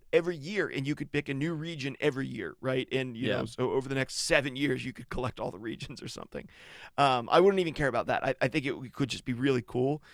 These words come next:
Speaker 1: and would, would love to see them do something like that. Um, I, I, I always am hesitant to, like, when there's a situation where it's like, well, every, every, eh, eh, you can get everything. If you just put in the time, you can always get everything.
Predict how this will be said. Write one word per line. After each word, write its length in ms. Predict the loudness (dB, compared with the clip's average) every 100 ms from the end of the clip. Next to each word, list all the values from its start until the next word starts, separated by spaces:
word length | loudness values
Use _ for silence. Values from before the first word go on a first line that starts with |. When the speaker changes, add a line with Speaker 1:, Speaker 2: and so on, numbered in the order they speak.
| -20 -18 -4
Speaker 1:
and 160 | -2 0
would, 160 | -2 -4 _ _ -6
would 120 | -4
love 400 | 0 4 6 6
to 80 | 4
see 180 | 0 0
them 240 | 0 -2
do 200 | 2 2
something 440 | 2 0 0 0 0
like 260 | 0 2
that. 260 | 4 4 2 0
Um, 380 | 2 4 2 -2 -2
I, 160 | -2 -4 _ -20 -20 _ -2
I, 200 | 4 6
I 180 | 8 10
always 380 | 12 12 10 4
am 80 | 2
hesitant 480 | 2 0 -2 -4
to, 160 | -4 -6 _ -4
like, 200 | 0 0 0
when 260 | 0 2
there's 220 | 2 0
a 40 | -2
situation 680 | -2 -2 0 0 0 -6
where 140 | -6 -6
it's 160 | -6
like, 300 | -2 -2 -4 -12 -20 -20 -6
well, 500 | 4 8 10 8 6 -2 _ _
every, 220 | 6 6 6 6
every, 340 | 6 4 -2 -2
eh, 80 | -4 0
eh, 220 | 0 -2 -6
you 180 | -2 0
can 160 | 2 8
get 160 | 8
everything. 380 | 6 -2 -6 -8
If 120 | -8
you 60 | -8
just 120 | 0
put 100 | 0
in 80 | 2
the 60 |
time, 260 | 2 4 4
you 80 | 4
can 100 | 8
always 320 | 10 12 8
get 160 | 4 2
everything. 580 | 2 -2 -10 -10 -12